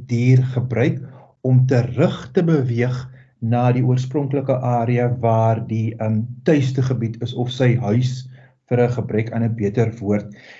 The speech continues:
Die fossiele van hierdie diere is omtrent so vierhonderdvyfentagtig miljoen jaar oud. As 'n mens nou dink aan 'n dier met 'n redelike harde struktuur aan die buitekant, in hierdie geval nou natuurlik 'n skulp,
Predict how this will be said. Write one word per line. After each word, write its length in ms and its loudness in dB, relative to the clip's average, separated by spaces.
Die 100 -2
fossiele 560 2
van 220 0
hierdie 360 0
diere 480 0
is 200 0
omtrent 500 4
so 220 0
vierhonderdvyfentagtig 2000 2
miljoen 360 6
jaar 360 6
oud. 280 0
As 140 0
'n 80 6
mens 220 8
nou 160 4
dink 260 0
aan 180 2
'n 160 6
dier 400 2
met 200 0
'n 180 0
redelike 520 0
harde 480 -2
struktuur 540 2
aan 60 4
die 120 0
buitekant, 600 0
in 80 2
hierdie 260 4
geval 380 2
nou 160 6
natuurlik 580 2
'n 60 -6
skulp, 520 0